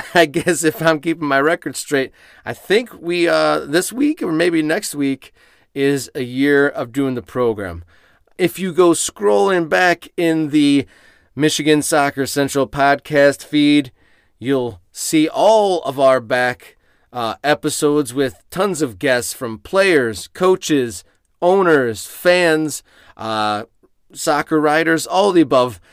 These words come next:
This show is on a mission to find as many, uh, perspectives and stories in Michigan soccer. Thank you to the core team at Michigan Soccer Central.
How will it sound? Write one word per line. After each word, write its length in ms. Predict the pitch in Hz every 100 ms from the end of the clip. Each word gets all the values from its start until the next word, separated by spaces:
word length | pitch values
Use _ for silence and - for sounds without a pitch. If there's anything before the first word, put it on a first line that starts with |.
| _ -
This 160 | 156
show 420 | - 170 160 165 160
is 600 | 104 120 117 110 92 - _ _ _
on 220 | 147 175
a 20 | 185
mission 580 | 240 226 - 120 90 - _ _ -
to 80 |
find 320 | - 156 151 147
as 120 | 139
many, 480 | 165 160 156 135 -
uh, 260 | 135 117 104
perspectives 1040 | - 147 - - 160 - 165 165 156 - _ _ _ _ -
and 200 | 135 135
stories 800 | - - 160 160 151 139 135 - _ _ _ _ _ _
in 200 | 151 131
Michigan 440 | 117 113 110 107 101
soccer. 480 | 107 78 - - - _ - - _
Thank 300 | - 185 208
you 220 | 196 180 170
to 360 | - 202 190
the 300 | 139 185 175
core 380 | - - 202 214
team 420 | - 196 202 202
at 100 | 160
Michigan 440 | 160 143 147 160 151
Soccer 460 | - 156 156 156
Central. 580 | 147 160 160 170 208 247